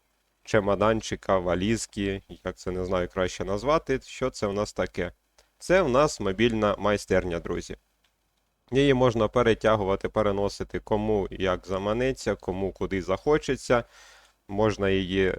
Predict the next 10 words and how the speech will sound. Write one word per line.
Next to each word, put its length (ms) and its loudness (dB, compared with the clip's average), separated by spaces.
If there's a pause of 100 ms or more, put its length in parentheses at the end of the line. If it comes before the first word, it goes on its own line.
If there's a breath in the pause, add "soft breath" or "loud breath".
(140)
розташувати. 1000 -2 (160)
Кому 320 0
як 200 2
зручно, 500 -2
можна 380 -2
поставити 720 -2
на 240 2
ось 260 -2
такий 440 -6
ось 300 -8